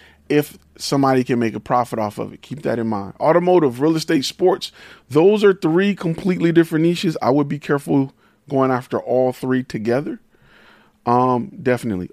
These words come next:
Automotive, I'll give you an example, right? When it started getting cold, I mean, hot outside, a lot of automotive companies are looking, they're looking to run specials for, like, Freon and stuff like that. When it started getting hot, I mean, when it started getting cold,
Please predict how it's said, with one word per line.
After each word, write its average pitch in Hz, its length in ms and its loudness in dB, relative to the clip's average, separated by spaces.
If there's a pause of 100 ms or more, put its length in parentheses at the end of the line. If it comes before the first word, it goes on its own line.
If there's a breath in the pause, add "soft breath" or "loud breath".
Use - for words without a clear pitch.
(120)
Automotive, 160 560 4
I'll 113 60 -2
give 143 80 -2
you 147 80 2
an 147 40 2
example, 139 500 0
right? 117 300 -4
When 127 140 -6
it 131 60 -4
started 151 340 0
getting 160 200 -2
cold, 196 460 2
I - 40 -2
mean, 160 140 2
hot 180 220 2
outside, 147 540 0 (960 soft breath)
a 101 80 0
lot 143 220 4
of 151 60 2
automotive 151 540 2
companies 143 480 0
are 135 120 -2
looking, 139 460 -2 (300 soft breath)
they're 147 380 2
looking 156 380 2
to 151 120 0
run 147 220 2
specials 156 520 0
for, - 120 -10
like, 143 200 0
Freon 180 600 -2
and 110 160 -6
stuff - 240 -4
like 143 220 0
that. 160 240 0
When 110 120 -8
it 117 60 -8
started 143 300 0
getting 156 160 -2
hot, 190 340 -2 (320 soft breath)
I - 40 -4
mean, 147 140 4
when 147 100 4
it 156 60 0
started 160 300 2
getting 165 200 0
cold, 196 500 2